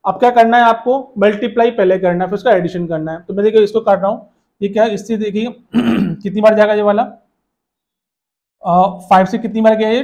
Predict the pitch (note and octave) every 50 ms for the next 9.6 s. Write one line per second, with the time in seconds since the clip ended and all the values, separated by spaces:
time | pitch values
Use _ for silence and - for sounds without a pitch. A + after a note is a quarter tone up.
0 | - - - A3 A3 A3+ G#3+ F#3+ F#3+ F#3 D3+ D3 C#3+ C3+ B2 B2 - _ - F3
1 | F3 - G#3 A3 G3+ G3 G#3+ G#3+ A3 A#3+ B3+ B3 - G3 F3 F3 D#3+ D#3+ D3+ -
2 | D3 D3 D3 - - G3 G3+ A3 A3 G#3+ A3 G#3 G#3 A#3 A3+ G3 F3 F3+ F3+ F3+
3 | F3+ E3+ E3+ E3+ D#3+ D#3 D#3 D#3 D#3 - _ D#3+ D3 C#3+ C#3+ C#3+ D3+ - _ _
4 | _ _ _ _ _ _ _ _ - F3+ G#3+ G#3 G#3+ F#3+ F3+ G3+ G3+ G3 F3+ F3+
5 | F3 F3 F3+ F3+ F#3 F3+ - - _ _ _ _ _ _ _ _ _ _ _ _
6 | _ _ _ _ _ _ _ _ _ _ _ _ - F#3+ F#3+ A3 - - - -
7 | - _ _ _ _ _ _ _ _ _ _ _ _ _ _ _ _ _ _ _
8 | _ _ _ _ _ _ _ F3+ E3 F3+ F#3 G3 F#3+ G#3 G#3 G3 F3 F#3 F3+ F3+
9 | F#3+ G3+ G3+ G3+ G3 F#3 F3+ F3+ - G3+ A3+